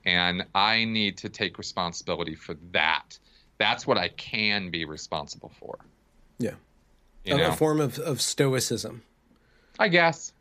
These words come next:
Speaker 2: In, in a way.
Speaker 1: Yeah, I think so. And also, I, I, I, I would call it practicalism. <laughs> I don't know
Speaker 2: Yeah.
Speaker 1: if stoicism, but
Speaker 2: Practicality,
Speaker 1: it's,
Speaker 2: yeah.
Speaker 1: yeah, let's just be real. You know, like, how much can I affect in my life?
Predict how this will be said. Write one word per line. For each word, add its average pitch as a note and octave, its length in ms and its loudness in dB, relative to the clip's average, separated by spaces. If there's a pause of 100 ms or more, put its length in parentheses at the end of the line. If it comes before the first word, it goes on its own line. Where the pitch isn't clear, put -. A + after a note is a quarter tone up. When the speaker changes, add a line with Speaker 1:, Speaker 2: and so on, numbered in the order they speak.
(100)
Speaker 2:
In, B2+ 160 0
in A#2+ 180 -2
a G#2+ 60 -6
way. G2+ 220 -8 (560)
Speaker 1:
Yeah, B2 360 2
I - 120 0
think D#3+ 220 -6
so. A2 440 2
And F#3+ 140 4
also, G#3+ 320 4
I, B2 300 2
I, F#3 280 2
I, F3 220 0 (100)
I D3 140 2
would E3+ 180 -4
call B2 280 2
it G2+ 60 -2 (180)
practicalism. C#3+ 1300 -4 (320)
<laughs> - 340 -4
I G3+ 80 4
don't F#3 140 2
know E3 120 6
Speaker 2:
Yeah. D3+ 40 6
Speaker 1:
if D3 60 2
stoicism, C3+ 640 -4
but C3 140 0
Speaker 2:
Practicality, - 400 -10
Speaker 1:
it's, - 160 -6
Speaker 2:
yeah. - 60 -12 (200)
Speaker 1:
yeah, D#3+ 580 4
let's E3+ 180 -4
just F3+ 160 -10
be E3+ 100 0
real. D3+ 400 0 (340)
You C3+ 120 -10
know, A2 360 -2
like, A#2+ 220 0
how D3+ 160 0
much E3 220 -4
can C#3 100 -6
I C3+ 80 0
affect B2+ 400 -2
in G#2 100 -10
my G2 160 -6
life? E2 260 -6